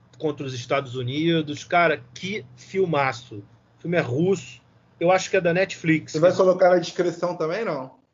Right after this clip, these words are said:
Speaker 1: Aí, pô, tu tá pedindo muito trabalho. O podcast ainda é artesanal, porra.
Speaker 2: Depois tu me manda, então, pelo WhatsApp.
Speaker 1: Se tu quiser se tornar sócio meu, você fica responsável por botar o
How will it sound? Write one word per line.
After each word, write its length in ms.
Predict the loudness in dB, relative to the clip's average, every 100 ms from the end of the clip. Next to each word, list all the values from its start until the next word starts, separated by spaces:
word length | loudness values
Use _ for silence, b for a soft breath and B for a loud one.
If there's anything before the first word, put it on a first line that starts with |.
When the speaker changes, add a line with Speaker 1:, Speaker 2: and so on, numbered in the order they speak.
| _
Speaker 1:
Aí, 280 | 0 0 0
pô, 180 | -2 -4
tu 80 |
tá 100 | -4
pedindo 280 | -6 -6 -6
muito 160 | -6 -2
trabalho. 380 | 0 2 0 2
O 40 |
podcast 560 | -2 -2 0 0 0 -2
ainda 300 | -4 2 2
é 360 | 4 0 -4
artesanal, 760 | -6 -2 0 2 0 2 0 -2
porra. 320 | -4 -2 2
Speaker 2:
Depois 280 | 2 2 0
tu 120 | 0
me 120 | 0 2
manda, 200 | 2 2
então, 200 | 0 0
pelo 180 | 2
WhatsApp. 480 | 0 0 -2 0 -2
Speaker 1:
Se 60 | -4
tu 40 |
quiser 380 | 0 2 2 0
se 260 | -12 -14 -4
tornar 300 | -2 0 -2
sócio 520 | -2 0 0 -2 -6
meu, 260 | -4 -2 -2
você 220 | -6 -12
fica 180 | -6 -4
responsável 540 | -4 -6 -8 -6 -6
por 80 | -6
botar 400 | -2 -2 -2 -2
o 280 | -2 -4